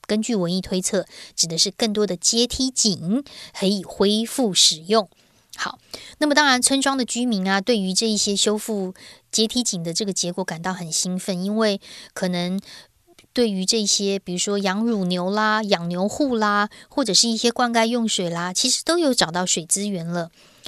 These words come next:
还有呢，有一些村庄的学校也觉得阶梯井就是一些宏伟壮丽的景象，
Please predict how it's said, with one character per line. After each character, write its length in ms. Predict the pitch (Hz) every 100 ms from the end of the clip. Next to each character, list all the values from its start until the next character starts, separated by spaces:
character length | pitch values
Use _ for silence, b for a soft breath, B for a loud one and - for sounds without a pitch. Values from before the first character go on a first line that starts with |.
| B
还 140 | 269
有 180 | 302 285
呢， 160 | 220 226
有 180 | 185
一 20 | 185
些 140 | 240
村 180 | - 240
庄 160 | 240
的 100 | 233
学 160 | 196 185
校 200 | 185 202
也 120 | 175
觉 160 | 165 175
得 100 | 190
阶 200 | 208 208
梯 180 | 220 214
井 220 | 185 160
就 120 | 190
是 180 | - 202
一 80 | 190
些 160 | 202
宏 180 | 180 190
伟 160 | 208 165
壮 260 | 254 240
丽 80 | 233
的 100 | 196
景 200 | - 151
象， 280 | 151 208 170